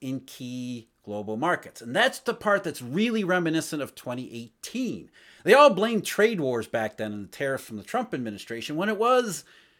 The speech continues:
Eurodollar cycle number four. It was a globally synchronized recession that we could see in trade terms first and foremost. Trade was where it got weak first.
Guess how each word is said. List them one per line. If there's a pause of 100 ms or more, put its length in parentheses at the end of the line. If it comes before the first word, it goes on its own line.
(160)
Eurodollar
cycle
number
four. (340)
It
was
a
globally
synchronized
recession
that
we
could
see (320)
in
trade
terms
first
and
foremost.
Trade
was
where
it
got
weak
first.